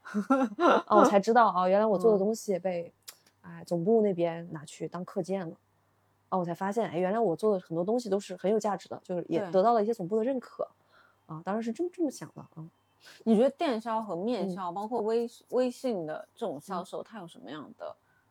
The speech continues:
Speaker 1: 不一样，或者是相同点，或者不同点？
Speaker 2: 面销的成交大于电销，大于微信。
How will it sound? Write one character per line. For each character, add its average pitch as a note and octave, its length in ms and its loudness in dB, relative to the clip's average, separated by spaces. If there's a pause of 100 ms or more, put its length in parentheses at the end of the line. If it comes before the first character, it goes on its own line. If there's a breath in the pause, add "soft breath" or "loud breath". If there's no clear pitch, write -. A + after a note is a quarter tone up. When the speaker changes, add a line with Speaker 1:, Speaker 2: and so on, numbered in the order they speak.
(520)
Speaker 1:
不 A3+ 80 0
一 F3 80 2
样， D3+ 260 -6
或 E3+ 120 -2
者 C#3+ 60 -4
是 D#3 140 -10
相 F#3 220 -12
同 E3+ 200 -12
点， A#2 200 -10
或 F3+ 80 -12
者 D3+ 80 -8
不 D#3+ 120 -12
同 - 200 -20
点？ - 120 -20 (500 loud breath)
Speaker 2:
面 D#4+ 220 8
销 A3+ 160 6
的 G#3+ 80 6
成 F3+ 220 0
交 F#3+ 220 4
大 A#3 260 0
于 F#3 140 0
电 A#3+ 180 4
销， G3 220 0
大 G3+ 160 -6
于 F#3 100 0
微 G#3 120 4
信。 G#3+ 180 -6